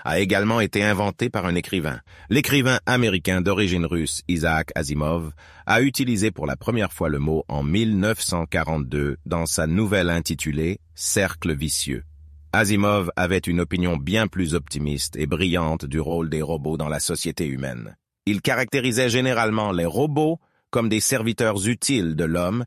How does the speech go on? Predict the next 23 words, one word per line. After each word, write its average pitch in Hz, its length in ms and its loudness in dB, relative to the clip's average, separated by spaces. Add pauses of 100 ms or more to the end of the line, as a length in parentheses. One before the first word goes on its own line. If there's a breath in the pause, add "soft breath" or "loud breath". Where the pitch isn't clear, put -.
(160 soft breath)
et 90 100 -2
considérait 120 640 0
les 92 120 2
robots 90 360 0
comme 92 320 0
une 95 160 2
race 98 340 0
meilleure 123 840 0
et 95 80 0
plus 87 160 -4
propre. - 600 -8 (340)
Asimov 139 520 0
a 92 140 0
également 95 420 0
proposé 90 600 -2 (200)
trois 147 440 0
lois 104 420 2
de 110 80 0
la 101 160 2
robotique 98 840 -2
que 131 120 4
ces - 340 2
robots, 107 580 -2